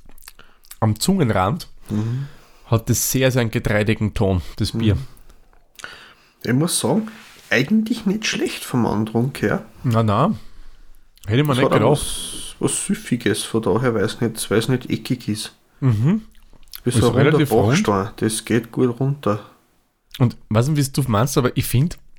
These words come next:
Speaker 1: es ist nicht so pickig.
Speaker 2: Meinst du, es hat nichts Stiegeliges?
Speaker 1: <laughs> Ich wollt's nicht sagen. Nein, wir wollen nicht un-,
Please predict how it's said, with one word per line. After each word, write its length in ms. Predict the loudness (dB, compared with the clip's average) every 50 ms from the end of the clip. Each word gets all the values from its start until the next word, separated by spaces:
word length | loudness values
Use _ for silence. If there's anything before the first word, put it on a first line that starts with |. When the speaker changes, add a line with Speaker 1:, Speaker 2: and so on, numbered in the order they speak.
| -20 -20 -6 -2
Speaker 1:
es 160 | 0 2 2 2
ist 160 | 2 2 2
nicht 160 | 0 0 0
so 140 | 0 -2 -2
pickig. 540 | -2 0 0 0 2 4 2 0 0 -4 -10 -12 -12 -14 -16 -18 -18 -20 -20 -20 -20 -20 -20 -20 -20 -20 -20 _ _ _ _ _ _ _ _ _ -20 -20 -20 -20 -20 -20 -20 -20 -20 _ _ _ _ _ _ _ _ _ _ _ _ -16 -6
Speaker 2:
Meinst 240 | -2 -2 -2 0 0
du, 60 | 0
es 100 | 0 2
hat 140 | 0 0 2
nichts 220 | 2 2 2 0 0
Stiegeliges? 720 | -2 -2 0 2 2 2 2 0 0 0 0 0 -2 -6 -10 -4 0 2 2 4 4
Speaker 1:
<laughs> 340 | 4 4 4 2 0 0 2
Ich 140 | 0 0 2
wollt's 340 | 2 2 2 2 0 -4 -2
nicht 180 | -2 -2 -2
sagen. 300 | -4 -4 0 2 0 0 0 -4 -16 -18 -14 -12 -10 -10 -10 -10 -10 -10 -10 -10 -10 -10 -10 -10 -10 -10 -12 -14 -16 -14 -14 -14 -14 -16 -16 -18 -18 -18 -20 -20 -20 -20 -20 -20 -20 -20 -20 -20 -14 -6 -2
Nein, 280 | -2 0 2 2 2 2
wir 100 | 2 2
wollen 160 | 2 2 2
nicht 160 | 0 0 0
un-, 140 | 0 0